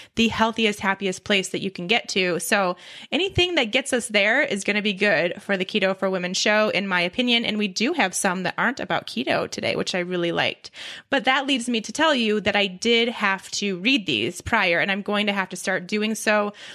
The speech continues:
mainly because I was noticing I was getting a lot of repeat questions that I have already answered in past Hot Seat episodes, and it just takes too much time to read those questions again and answer them again when I could be getting to new questions that people have. So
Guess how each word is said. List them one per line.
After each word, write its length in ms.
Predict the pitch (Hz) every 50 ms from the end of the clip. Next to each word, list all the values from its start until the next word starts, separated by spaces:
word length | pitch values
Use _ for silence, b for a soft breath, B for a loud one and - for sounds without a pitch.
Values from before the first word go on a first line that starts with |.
| B B B
mainly 340 | 214 233 269 277 320 330
because 300 | 269 247 240 - 233 226
I 100 | 220 208
was 180 | 196 190 190 -
noticing 440 | 214 185 190 226 233 - 277 294 285
I 80 | 254
was 160 | 214 190 175 -
getting 260 | - 214 220 240 226
a 60 | 202
lot 240 | 190 180 180 180 175
of 140 | 165 175 -
repeat 460 | - 151 156 196 220 - 240 233 220 -
questions 560 | - 208 196 196 - - 262 262 277 277 -
that 100 | - 208
I 80 | 190
have 300 | 202 202 196 180 175 180 - -
already 380 | 170 196 190 190 185 175 -
answered 520 | 165 165 160 180 - - 226 226 226 220 -
in 200 | - 196 196 185
past 540 | 185 - - 180 160 165 190 - - - - B B B B B B B
Hot 240 | - - 226 - -
Seat 220 | - - 254 247 -
episodes, 640 | - 214 - 233 - - 277 262 254 247 254 254 -
and 140 | - 196 220
it 100 | 208 208
just 200 | - 226 208 -
takes 400 | - 262 254 - - - - - _ _ _ _ _ _ _ _ _ _ - -
too 100 | - 262
much 220 | 233 208 - -
time 480 | - 220 190 180 202 226 277 320 330 330 B B B B B B B B B -
to 460 | - - 240 240 226 220 214 202 - -
read 380 | 180 180 196 226 240 247 214
those 300 | 214 214 202 185 185 -
questions 520 | - - 220 220 214 - - 240 226 220 -
again 420 | - 170 180 185 - 196 170 196 247
and 120 | 254 190
answer 260 | 180 196 214 - 226
them 160 | 202 208 196 175
again 460 | 170 196 185 190 196 185 202 220 214
when 100 | 214 196
I 80 | 180
could 260 | 185 - - 240 220 180
be 80 | 208
getting 240 | 185 - 175 180 180
to 140 | 175 - -
new 360 | 190 190 180 190 196 202 214
questions 520 | 196 - - 190 180 - - - 185 185 -
that 140 | - 151 -
people 240 | - 190 190 160 175
have. 320 | 185 196 175 165 139 185
So 320 | - - - 214 208 202